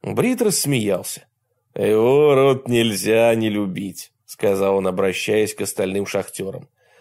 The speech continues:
"Белее зубок я не видал". Новая партия хохота и насмешек.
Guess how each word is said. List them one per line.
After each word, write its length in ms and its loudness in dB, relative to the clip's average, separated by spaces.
"Белее 760 2
зубок 840 0
я 460 -2
не 180 -2
видал". 640 -4
Новая 500 2
партия 520 0
хохота 720 -2
и 120 -2
насмешек. 760 -6